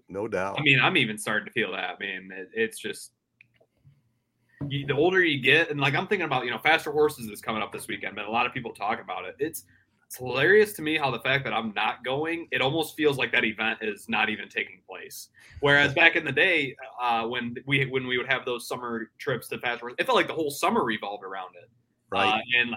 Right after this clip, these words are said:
Speaker 2: everybody was talking about it, and every, and it was the biggest thing in the world that weekend. Um, and it's just funny. I was, like, debating it with, uh, my roommate, basically, like,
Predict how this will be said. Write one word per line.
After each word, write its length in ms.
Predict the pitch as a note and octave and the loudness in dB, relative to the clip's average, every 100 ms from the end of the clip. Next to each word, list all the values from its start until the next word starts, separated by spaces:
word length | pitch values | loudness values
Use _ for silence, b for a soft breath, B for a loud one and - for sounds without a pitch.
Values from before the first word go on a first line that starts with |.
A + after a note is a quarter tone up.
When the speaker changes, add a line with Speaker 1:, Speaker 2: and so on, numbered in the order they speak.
| - | 0
Speaker 2:
everybody 400 | F#3+ G3 C3 A2 | 2 2 0 -2
was 160 | G2+ | -4
talking 260 | - G2+ G2 | -6 -6 -6
about 280 | F2+ E2+ F2 D2+ | -8 -8 -8 -16
it, 40 | _ - | _ -10
and 120 | C3 | 0
every, 320 | E3+ F#3 D#3+ | 2 4 4
and 80 | D3 | 2
it 60 | C#3 | 0
was 160 | C3 | -2
the 60 | B2 | -2
biggest 300 | D#3 D3+ C#3 | 0 0 0
thing 120 | D#3+ | -2
in 80 | C#3+ | -2
the 80 | A#2 | -2
world 380 | A2 C#3+ D#3 G#2+ | 0 0 0 0
that 180 | G2+ F#2+ | -4 -6
weekend. 240 | G2+ - F2+ _ _ _ _ - | -12 -16 -20 _ _ _ _ -4
Um, 480 | G#2+ G2+ G2 F#2 F#2 - | -2 0 -4 -8 -14 -4
and 120 | C3 | -2
it's 220 | C3+ D3+ C#3+ | 0 0 -2
just 160 | C#3+ | -8
funny. 260 | D#3+ E3+ D3 | -4 -2 0
I 60 | |
was, 100 | B2 | -2
like, 140 | A#2+ A2+ | -4 -6
debating 280 | A2+ C3 B2+ | 0 0 0
it 60 | |
with, 180 | A#2 A2+ | -4 -6
uh, 320 | A2+ G#2+ G2+ G2+ B2 | -4 -6 -6 -8 -10
my 100 | A#2 A2 | -8 -4
roommate, 380 | B2 D3+ G#2+ | -2 -2 -2
basically, 300 | A2 A#2 - G#2+ | -2 -4 -4 -6
like, 300 | G#2 F#2 | -4 -6